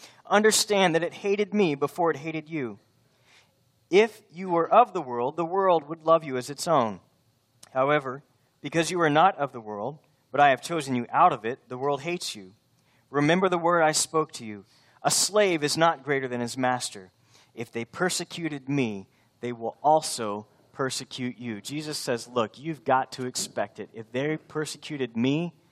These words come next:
the Son of God, they're going to persecute you." But we just,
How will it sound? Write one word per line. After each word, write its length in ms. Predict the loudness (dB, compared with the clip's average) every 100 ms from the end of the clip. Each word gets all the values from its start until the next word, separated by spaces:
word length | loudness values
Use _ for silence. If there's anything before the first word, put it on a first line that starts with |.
| _ _ _
the 80 | -4
Son 300 | 0 2 2
of 140 | 0
God, 360 | 2 4 4 0 _ _ -6
they're 140 | -6
going 360 | 0 2 2 0
to 80 | -10
persecute 640 | -8 -8 -8 -14 -14 -16
you." 280 | -16 -16 -18 _ _ _ -8
But 120 | -4
we 160 | -4
just, 260 | -4 -6 -8